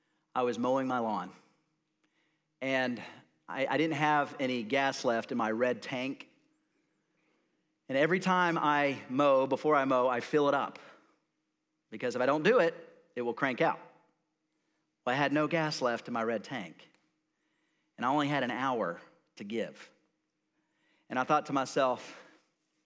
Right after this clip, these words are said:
"I know I'm about halfway full in my tank here. If I <laughs> sped it up a little bit in my push mower, then I think I'll make it with ha-, without having to go and fill my, my red tank up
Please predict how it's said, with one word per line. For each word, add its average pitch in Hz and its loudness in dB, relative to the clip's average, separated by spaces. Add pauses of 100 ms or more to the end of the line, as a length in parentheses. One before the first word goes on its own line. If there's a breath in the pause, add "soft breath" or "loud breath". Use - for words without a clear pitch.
(1120)
"I 123 -8
know 151 -2
I'm 175 0
about 135 0
halfway 156 -2
full 123 -4 (140)
in 120 -8
my 110 -4 (500)
tank 123 -6
here. 82 -14 (1040)
If 120 -8
I 165 -2
<laughs> 175 -6
sped - -4
it 185 2
up 131 -2
a 117 -4
little 107 -4
bit 110 -6
in 117 -10
my 113 -8
push 117 -2
mower, 101 -10 (1120)
then 123 -4
I 127 -4
think 170 -4
I'll 139 -4
make 123 -2
it 127 -4
with 104 -8
ha-, 135 -8
without 123 -8
having 127 -4
to 107 -6
go 123 2
and 113 -10
fill 131 -2
my, 110 -8
my 110 -6
red 127 -2
tank 139 -6
up 87 -14